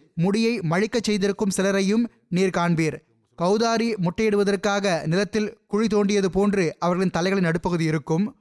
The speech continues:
ஒரு அறிவிப்பில் இவ்வாறும் இருக்கிறது, இந்த சொற்கள் வருகின்றன. "தமது தலையில் முடியை நடுவிலிருந்து மழித்து நாலாபுறமும் கட்டு போட்டது போன்று முடியை விட்டிருக்கும் சிலரும் உங்களுக்கு காண கிடைப்பார்கள். எனவே நீங்கள் அவர்களின் தலைகளின்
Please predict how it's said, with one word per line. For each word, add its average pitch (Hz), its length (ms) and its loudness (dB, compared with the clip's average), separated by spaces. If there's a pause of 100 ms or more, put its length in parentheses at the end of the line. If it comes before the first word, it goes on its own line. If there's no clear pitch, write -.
(260)
ஒரு 160 180 -2
அறிவிப்பில் 165 380 0
இவ்வாறும் 165 380 0
இருக்கிறது, 156 600 -2 (180)
இந்த 165 140 -2
சொற்கள் 170 300 -2
வருகின்றன. 160 600 -2 (300)
"தமது 214 320 -2
தலையில் 226 600 0
முடியை 196 760 0
நடுவிலிருந்து 214 580 0
மழித்து 196 580 0 (260)
நாலாபுறமும் 214 680 0
கட்டு 196 300 -4
போட்டது 202 360 0
போன்று 190 440 0 (160)
முடியை 190 300 2
விட்டிருக்கும் 180 540 0 (140)
சிலரும் 190 440 0
உங்களுக்கு 180 320 -2
காண 175 300 -2
கிடைப்பார்கள். 160 560 -2 (260)
எனவே 202 480 0
நீங்கள் 208 580 0
அவர்களின் 214 560 0
தலைகளின் 226 500 -2